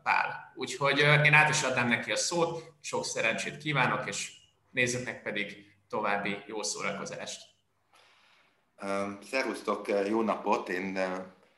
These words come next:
Speaker 2: Kristóffal beszéltünk, hogy, ö, lehetőség szerint tegezlek titeket, és, ö, ha kérdéseket küldtök nekem, akkor, ö, megköszönöm, hogyha ti is tegeztek engem. Öm, a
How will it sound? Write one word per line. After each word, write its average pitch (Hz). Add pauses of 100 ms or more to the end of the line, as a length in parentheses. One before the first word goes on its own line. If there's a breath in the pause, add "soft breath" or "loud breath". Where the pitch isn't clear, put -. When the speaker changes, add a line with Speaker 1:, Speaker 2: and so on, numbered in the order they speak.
(640 soft breath)
Speaker 2:
Kristóffal 95
beszéltünk, 90
hogy, 87
ö, 87 (260)
lehetőség 90
szerint 85
tegezlek 82
titeket, 82
és, -
ö, 82 (540 soft breath)
ha 80
kérdéseket -
küldtök -
nekem, 78
akkor, 80
ö, 80
megköszönöm, 80
hogyha -
ti -
is 71
tegeztek -
engem. 80 (720 loud breath)
Öm, 90 (840)
a 98